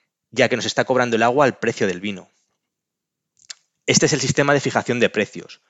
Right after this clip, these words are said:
Pero lo que está pasando, siguiendo con nuestro ejemplo, es que el precio del Ribera Gran Reserva, además,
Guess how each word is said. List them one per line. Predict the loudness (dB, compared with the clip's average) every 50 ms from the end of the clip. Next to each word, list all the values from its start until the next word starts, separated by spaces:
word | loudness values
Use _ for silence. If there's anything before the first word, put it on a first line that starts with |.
| _ _ _ _ _ _ _ _ _ _ _ _ _ _
Pero | _ 2 2 2
lo | 2 0
que | -2 -4
está | -2 0 0 2
pasando, | 2 0 2 2 2 2 2 0 -2
siguiendo | 0 -2 0 0 0 0 0 0
con | 0 -2
nuestro | -2 -2 -4 -4
ejemplo, | -4 -2 -2 -2 -2 0 -2 -2 -2 -2 -6 _ _ _ _ _ _ _
es | -2 0 0 0
que | 2 2 0
el | 0 0
precio | -4 _ _ 4 4 4 2 -2 -2 -2 -2 -2 -6 -10 _ _ _ _ _ _ _ _
del | _ -2 -2 -2 -2
Ribera | -4 -4 -2 -4 0 2 4 4 4 4 2 0 -2
Gran | 0 0 0 0 0
Reserva, | -2 -2 0 0 0 0 0 0 -2 -4 -2 0
además, | 2 2 2 2 2 2 0 0 0 -4 -10 -16